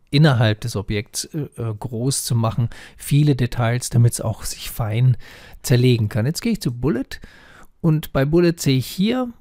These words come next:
oben, äh, Make Soft Body. Es verändert die Farbe in ein Grün.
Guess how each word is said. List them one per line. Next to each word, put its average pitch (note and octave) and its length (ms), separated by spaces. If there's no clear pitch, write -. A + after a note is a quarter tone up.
oben, F3 500
äh, C3+ 280
Make C#3 720
Soft - 720
Body. A2 480
Es A#2+ 280
verändert C3+ 440
die B2+ 80
Farbe B2+ 400
in B2+ 160
ein A#2+ 260
Grün. F#3+ 460